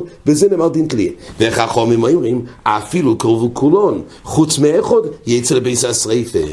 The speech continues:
למה? כי לא נאמר הדין הזה שבוהם, שדווקא בעין. ממילא יש פה סופק דאורייתא, אז אי אפשר להקריב מסופק,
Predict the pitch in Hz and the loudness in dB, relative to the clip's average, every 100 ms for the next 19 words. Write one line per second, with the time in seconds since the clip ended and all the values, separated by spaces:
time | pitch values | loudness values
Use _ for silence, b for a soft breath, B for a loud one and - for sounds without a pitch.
0 | 78 B - 110 131 156 - 226 247 277 | -10 B -2 0 0 -2 0 0 2 2
1 | 247 196 175 165 127 180 165 139 175 170 | 2 0 -2 -2 -2 -2 0 0 0 0
2 | 175 151 147 139 160 147 139 135 B B | 0 0 0 0 0 -2 -2 -4 B B
3 | - - 175 160 170 - 160 156 135 104 | -6 0 2 2 0 -2 -2 0 -2 -2
4 | 82 76 B 120 147 120 127 151 160 - | -4 -12 B 2 2 2 2 0 0 -2
5 | 147 - 160 185 175 165 202 240 - 220 | -2 0 0 0 0 0 0 0 -2 -4
6 | - B B 120 - 185 180 - 190 185 | -4 B B -2 0 2 2 2 0 0
7 | 156 156 - 196 160 160 - 202 208 165 | -2 -4 -4 -2 2 0 2 0 0 0
8 | 165 | -2